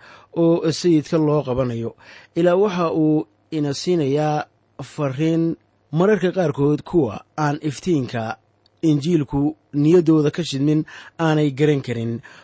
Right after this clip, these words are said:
Welibana dadka uma suurtoobdo in ay xaaladda u soo bandhigaan sida Injiilku inoo hor keenayo.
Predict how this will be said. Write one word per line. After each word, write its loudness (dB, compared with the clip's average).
Welibana 4
dadka -2
uma 2
suurtoobdo -2
in -2
ay -2
xaaladda -2
u -2
soo 0
bandhigaan 0
sida -2
Injiilku -4
inoo 2
hor 0
keenayo. -4